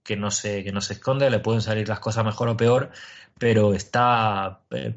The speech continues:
él, él quiere estar siempre activo, que es, es un jugador mandón, y bueno, no, nos hace falta un jugador, eh, así. Entonces, bueno, lo que es también menester es que esta, este nivel lo, pues, lo mantenga contra el Liverpool.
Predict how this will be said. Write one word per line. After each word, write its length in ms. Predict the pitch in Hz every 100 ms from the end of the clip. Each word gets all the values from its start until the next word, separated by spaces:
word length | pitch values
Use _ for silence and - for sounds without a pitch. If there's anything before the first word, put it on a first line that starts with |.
| -
él, 360 | - 127 131 -
él 160 | 123 120
quiere 180 | 139
estar 240 | 113 - 117
siempre 300 | - 117 107
activo, 400 | - 143 143 151
que 140 | 135
es, 240 | 110 - -
es 100 | 110
un 100 | 113
jugador 380 | - 110 113
mandón, 500 | 104 107 110 135 147 - - - - -
y 80 | 107
bueno, 300 | 117 117 110
no, 180 | 98
nos 260 | 95 98 95
hace 160 | 139 135
falta 300 | 120 104 101
un 80 |
jugador, 720 | 90 - 98 98 98 98 95 -
eh, 520 | - 101 98 95 92 98
así. 440 | - - 127 123 -
Entonces, 640 | 92 92 92 107 101 - - - - -
bueno, 360 | 120 113 110 113
lo 220 | 113 104
que 100 | 110
es 100 | 107
también 300 | 123 120 120
menester 640 | 117 113 - 143 165 175 - - _ _
es 160 | 117 117
que 560 | 127 123 123 120 -
esta, 1040 | - 120 - 120 113 110 110 107 104 104 107
este 200 | 107 -
nivel 320 | 110 110 123
lo, 560 | 110 101 95 92 98 104
pues, 200 | - 95
lo 100 | 107 98
mantenga 460 | 98 98 110 110
contra 280 | 110 107 113
el 80 | 113
Liverpool. 640 | 123 117 117 139 147 -